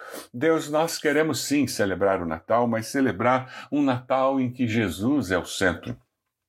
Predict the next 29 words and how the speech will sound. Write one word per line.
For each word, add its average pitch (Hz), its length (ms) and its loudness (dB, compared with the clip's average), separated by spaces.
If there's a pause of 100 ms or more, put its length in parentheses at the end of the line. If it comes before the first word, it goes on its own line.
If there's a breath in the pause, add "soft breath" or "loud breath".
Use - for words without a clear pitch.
(260)
em 87 60 0
que 107 440 2
é 110 100 2
o 120 120 2
aniversário 127 880 0
do 107 120 -2
Salvador. 90 720 -2 (440 loud breath)
Pedimos 123 400 0
que - 80 -6
o 107 60 0
Senhor 117 200 0
nos 123 180 0
ajude 135 320 2
a - 60 2
quebrar 98 320 2
paradigmas 123 680 0
que 127 120 -2
têm 131 200 0
nos 131 200 0
limitado 160 680 0
e - 20 -4
nos 151 180 -2
impossibilitado 139 920 0 (420 loud breath)
de 127 60 2
experimentar 123 720 0
coisas 107 360 0
novas 90 600 0
nesse 85 260 -2
Natal. 76 480 -2